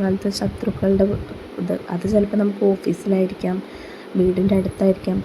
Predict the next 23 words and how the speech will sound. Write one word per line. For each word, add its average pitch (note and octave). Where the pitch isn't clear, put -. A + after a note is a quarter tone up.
എന്തിന് G3
നമ്മളുടെ F#3+
ബന്ധുക്കൾക്കിടയിൽ G3
പോലും G3
ശത്രുക്കളുണ്ടായിരിക്കും. F#3+
അതാണ് F#3+
പറയുന്നത്. F#3+
അപ്പോൾ G3+
അത്തരത്തിലുള്ള G3+
ശത്രുക്കളുടെ G3+
നാശം G3
ഉണ്ട-, G3
ഉണ്ടായിക്കഴിഞ്ഞാൽ F#3+
അല്ലെങ്കിൽ F#3
ശത്രുക്കളിൽ G3
നിന്നൊരു G#3
മോചനം G3
ഉണ്ടാകുമ്പോൾ G3
തന്നെ G3
നമുക്ക് G3
പകുതി G3
മനസ്സമാധാനം F#3+
ലഭിക്കും. F#3